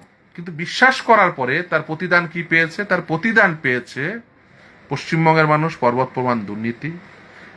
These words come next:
নিয়োগ দুর্নীতি থেকে শুরু করে প্রতিটি স্কিমে দুর্নীতি। আর ওদের দুর্নীতির চক্করে পড়েনি এরকম মানুষ পাবেন না। নিম্নবিত্ত মানুষ চিটফান্ডের মাধ্যমে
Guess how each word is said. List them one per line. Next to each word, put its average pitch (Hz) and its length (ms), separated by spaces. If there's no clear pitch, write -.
নিয়োগ 123 440
দুর্নীতি 135 540
থেকে 131 300
শুরু 135 300
করে 113 340
প্রতিটি 208 400
স্কিমে 147 400
দুর্নীতি। 165 600
আর 147 180
ওদের 208 320
দুর্নীতির 208 640
চক্করে 180 540
পড়েনি 202 300
এরকম 180 280
মানুষ 143 260
পাবেন 98 260
না। 87 140
নিম্নবিত্ত 151 540
মানুষ 143 340
চিটফান্ডের 135 440
মাধ্যমে 131 440